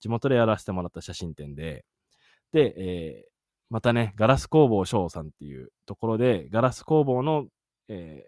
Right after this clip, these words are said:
ー、作家さんが作ったフレームと僕の作品をコラボさせるっていうね、他の場所では見れないコラボになってます。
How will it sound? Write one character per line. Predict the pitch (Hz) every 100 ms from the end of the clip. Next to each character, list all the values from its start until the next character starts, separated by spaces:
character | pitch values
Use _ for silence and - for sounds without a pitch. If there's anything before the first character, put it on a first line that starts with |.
| 80
ー、 |
作 | 113 -
家 |
さ | 120 110
ん |
が | 98
作 | - 123
っ |
た | - 85 _ - - - _ _ _ _ _
フ | 135
レ | 139 139
ー |
ム | 135
と | 123 151 82 - _
僕 | 98 101
の | 92
作 | - -
品 | 107 90 82
を |
コ | 104
ラ | 90
ボ | 78
さ | 82
せ | 87
る | 82
っ |
て | - 80
い |
う | 78
ね、 | 80 78 _
他 | - 107 120
の | 113
場 | 110
所 | 110
で |
は | 101
見 | 90
れ | 120
な | 107
い |
コ | 92
ラ | 90
ボ | 82
に | 82
な |
っ | 76
て | 85
ま | 78
す。 | - _